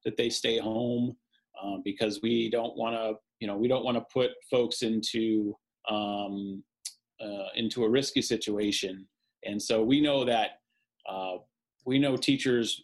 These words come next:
wanna be at school. We know students wanna be at school. And we know that a lot of teachers and students will go to school even when they are sick in a normal year. And so we're really, we're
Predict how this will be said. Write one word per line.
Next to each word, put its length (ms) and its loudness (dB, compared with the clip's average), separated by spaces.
wanna 360 -2
be 240 -2
at 80 -6
school. 300 -2
We 100 0
know 140 -2
students 420 -2
wanna 200 -4
be 140 0
at 100 -4
school. 300 0
And 80 -2
we 80 0
know 180 2
that 120 2
a 40 2
lot 220 2
of 120 -4
teachers 380 -2
and 100 -2
students 400 0
will 100 0
go 120 4
to 80 2
school 360 -2
even 240 -2
when 160 -4
they 120 -2
are 180 2
sick 340 0
in 120 2
a 40 -2
normal 380 0
year. 420 2
And 140 -4
so 160 2
we're 160 4
really, 680 2
we're 200 -2